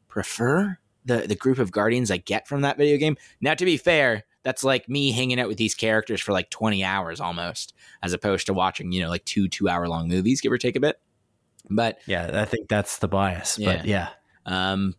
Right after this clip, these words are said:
Speaker 1: but, uh, I don't know. I, I
Speaker 2: So
Speaker 1: can't
Speaker 2: Ken, you, Ken, get on that.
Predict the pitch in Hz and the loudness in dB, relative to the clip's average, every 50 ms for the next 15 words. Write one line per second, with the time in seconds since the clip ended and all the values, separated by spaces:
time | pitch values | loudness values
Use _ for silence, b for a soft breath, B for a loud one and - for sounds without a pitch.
0 | _ _ 107 101 98 - _ - 107 104 104 104 - - 131 170 208 220 180 135 | _ _ 0 0 0 -2 _ -2 0 0 2 0 0 0 -2 2 4 4 4 4
1 | 123 131 135 - 139 - - 196 - - - - 170 202 226 208 165 147 143 156 | 2 0 -2 -2 -4 0 2 2 2 0 0 2 6 6 8 8 6 6 4 2
2 | 147 143 147 175 196 208 202 180 139 170 170 175 180 202 214 202 160 127 110 101 | -2 2 6 8 8 8 8 6 6 6 6 8 8 6 6 6 6 4 4 0
3 | - | -4